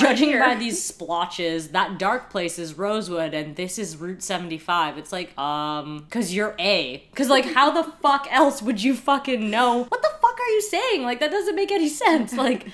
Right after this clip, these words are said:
Speaker 1: <laughs>
Speaker 2: what? There's
Speaker 1: I don't
Speaker 2: literally, like, the tiniest nothingness, and she's,
Speaker 1: I don't
Speaker 2: she's just like,
Speaker 1: understand.
Speaker 2: "That's Route seventy-five, and that's, like, the Campbell apple orchard." And
Speaker 1: Yeah.
Speaker 2: you're just like, "The fuck
Speaker 1: How?
Speaker 2: are you talking
Speaker 1: Th-,
Speaker 2: about?"
Speaker 1: those, those things don't look like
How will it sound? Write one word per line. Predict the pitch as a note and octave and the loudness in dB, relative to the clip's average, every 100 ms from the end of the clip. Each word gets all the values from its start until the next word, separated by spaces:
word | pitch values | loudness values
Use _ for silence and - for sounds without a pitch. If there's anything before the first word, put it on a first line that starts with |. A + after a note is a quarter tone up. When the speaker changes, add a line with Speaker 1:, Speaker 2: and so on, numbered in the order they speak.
| - | -16
Speaker 1:
<laughs> | - | -4
Speaker 2:
what? | G4+ - - - - - - D#5 E5 D#5+ | -4 -4 -8 -6 -6 4 8 8 6 0
There's | - - F5+ E5 D5+ C#5+ C#5 | -10 -12 -8 -4 -2 2 4
Speaker 1:
I | B4 | 8
don't | G4+ A#4+ | 8 8
Speaker 2:
literally, | B4 B4+ B4+ B4 | 8 6 6 8
like, | G#4+ G4 E4+ - - - | 8 6 0 -14 -20 -4
the | F4+ F4+ - A#3 | 6 8 8 6
tiniest | G#4 F#4+ F#4+ F4+ G4+ A4 A4 - - - - | 8 10 12 10 8 6 2 -4 -18 -12 -4
nothingness, | A3 A#3 C#4 - E4 D4+ G#3 F#3+ C#4 A#4 F4+ E4 D4+ - | 2 2 2 0 -2 -2 -4 -4 -6 -8 -10 -10 -8 -2
and | C#4+ B3+ C#4 | 2 2 2
she's, | - D#4+ - | 0 -4 0
Speaker 1:
I | |
don't | C4+ C4+ | 0 0
Speaker 2:
she's | D4 | 0
just | D4+ D#4+ | -2 -2
like, | A#3+ | 0
Speaker 1:
understand. | G#3+ G3+ F3 G#3+ A3 | 0 0 -4 -8 -8
Speaker 2:
"That's | E3 - | -8 -8
Route | E3+ E3+ | -10 -8
seventy-five, | E3+ D#3+ D#3 E3+ E3 | -8 -8 -4 -4 -4
and | D#3+ | -6
that's, | D#3+ D#3+ F3 | -8 -8 -8
like, | D#3+ | -10
the | - | -12
Campbell | D#3 F3 E3 D#3 | -10 -8 -6 -4
apple | D#3+ E3 E3+ | -2 -2 -4
orchard." | D#3+ D3+ D3 F3 | -6 -8 -6 -6
And | D3+ | -4
Speaker 1:
Yeah. | B3 A3+ | -2 0
Speaker 2:
you're | - | 0
just | |
like, | A#4 - | -2 -4
"The | D#5 - | -10 -10
fuck | - D4 | -6 2
Speaker 1:
How? | C4+ E4+ | 6 8
Speaker 2:
are | B3+ F3+ | 6 4
you | - | 0
talking | - - F#4 A4+ G#4+ F#4+ | -6 -10 -10 -4 -2 0
Speaker 1:
Th-, | |
Speaker 2:
about?" | F4 E3 | -2 0
Speaker 1:
those, | F4+ F4 - | 0 -2 -2
those | F4 F4+ | -4 -4
things | - A4 F4 - _ | -6 -4 -4 -6 _
don't | C4+ D#4+ E4 | -4 -4 -4
look | D4 D#4+ C#4+ | -8 -8 -6
like | B3 A3+ | -6 -8